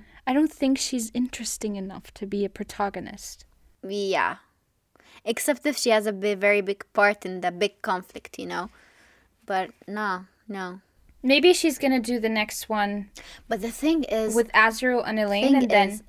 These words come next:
Speaker 2: in A Court of Frost and Starlight, we had a Morrigan chapter and not an Elaine chapter or an Azriel chapter.
Speaker 1: Right.
Speaker 2: Yeah.
Speaker 1: I really, <laughs> oh my God, I'm so scared if she does that.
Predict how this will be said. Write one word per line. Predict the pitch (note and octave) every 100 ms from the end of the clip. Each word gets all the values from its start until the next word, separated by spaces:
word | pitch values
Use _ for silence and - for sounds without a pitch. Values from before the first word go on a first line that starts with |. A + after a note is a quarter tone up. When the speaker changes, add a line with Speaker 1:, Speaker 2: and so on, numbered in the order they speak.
| -
Speaker 2:
in | G3+ G3
A |
Court | G3+ A#3+ A#3
of | A#3+
Frost | - G#3 -
and | G#3
Starlight, | - - A#3 B3 A3+ F3+ F#3+ - - _ _ -
we | G#3
had | G#3 A3
a | G#3+
Morrigan | G3+ G#3 A3+ A#3+ G3+ F#3+ F#3+ -
chapter | - B3+ - - F#3 F#3+ G#3 _ _
and | G3+ G3
not | G#3 -
an | G3+ -
Elaine | G3 F#3+ G3+ F#3+ F#3+
chapter | - F3+ - - D#3+ - _ -
or | F#3+
an | F#3
Azriel | - F3 F3+ - F3 F3
chapter. | - F3+ - - - - _ _ _ _ _ _ _ _
Speaker 1:
Right. | A3 G#3+ - _ _ _
Speaker 2:
Yeah. | G#3 F#3 F3+ F3+ F#3+ _ _ _ -
Speaker 1:
I | C#4+ D4
really, | B3 A#3 C4+ C#4+ C#4 - B3+
<laughs> | -
oh | C4
my | B3+ B3
God, | A#3+ A3+
I'm | A#3+
so | B3+
scared | B3+ - C4 C4
if | C4
she | E4
does | C#4+ D#4
that. | E4 E4 D4+